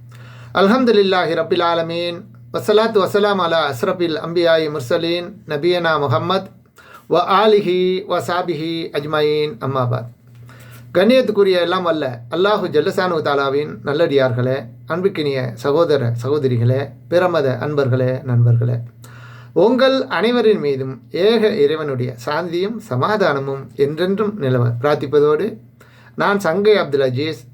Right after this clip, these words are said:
அல்லாஹ்வுடைய அருளால் அனைவரும் மிக நலமாக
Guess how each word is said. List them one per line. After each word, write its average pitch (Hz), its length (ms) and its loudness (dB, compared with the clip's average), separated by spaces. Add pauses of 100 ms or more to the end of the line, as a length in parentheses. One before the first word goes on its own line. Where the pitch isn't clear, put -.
(100)
அல்லாஹ்வுடைய 147 440 2
அருளால் 156 380 2 (1000)
அனைவரும் 262 480 4
மிக 196 140 2 (300)
நலமாக 190 380 0